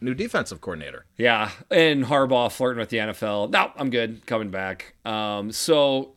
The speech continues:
Speaker 2: let's just, let's just calm it back down. That's, that's what we need to look through the spring. Like, come out of the spring,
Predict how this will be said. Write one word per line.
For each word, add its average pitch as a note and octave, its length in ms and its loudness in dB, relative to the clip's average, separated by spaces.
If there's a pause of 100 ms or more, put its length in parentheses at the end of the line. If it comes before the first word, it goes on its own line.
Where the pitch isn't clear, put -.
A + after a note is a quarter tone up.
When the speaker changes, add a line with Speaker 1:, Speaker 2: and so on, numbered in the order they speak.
(140)
Speaker 2:
let's E3 100 4
just, G#3 180 -4 (200)
let's D#3 160 2
just G#3 100 -6 (220)
calm E3 240 -2
it F#3 80 -2
back F#3+ 180 4
down. C3+ 300 -2 (220)
That's, - 440 0 (240)
that's C#3+ 280 0
what D#3 280 2 (240)
we C3+ 240 2
need C3+ 400 -2
to C#3 100 -6
look A#2+ 480 -6
through B2 160 -8
the G#2+ 80 -10
spring. F2+ 380 -8
Like, A#2 340 -4 (380)
come A3+ 360 0
out E3 220 0
of D3 160 0
the B2+ 80 -6
spring, A#2 680 -6